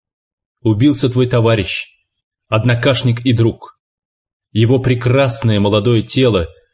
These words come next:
вмещавшее столько божественных возможностей, еще хранит человеческую теплоту, но глаза уже не видят, уши не слышат, мысль погасла и душа отлетела бог весть куда.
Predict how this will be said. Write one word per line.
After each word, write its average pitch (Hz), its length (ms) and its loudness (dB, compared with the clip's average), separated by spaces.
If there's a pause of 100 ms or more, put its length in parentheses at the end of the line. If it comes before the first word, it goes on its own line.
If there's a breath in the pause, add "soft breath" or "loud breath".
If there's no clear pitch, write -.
(120)
вмещавшее 123 760 0
столько 147 460 -2
божественных 117 800 -2
возможностей, 110 960 -2 (600)
еще 120 300 0
хранит 123 440 0
человеческую 117 680 0
теплоту, 117 720 -2 (460 soft breath)
но 127 180 0
глаза 127 320 2
уже 120 240 2
не 120 140 2
видят, 135 520 0
уши 117 300 0
не 104 80 2
слышат, 151 460 0 (360 soft breath)
мысль 131 460 0
погасла 135 520 0
и 117 160 -2
душа 117 580 0 (300 soft breath)
отлетела 120 640 2
бог 127 240 -2
весть 127 340 -2
куда. 107 460 -2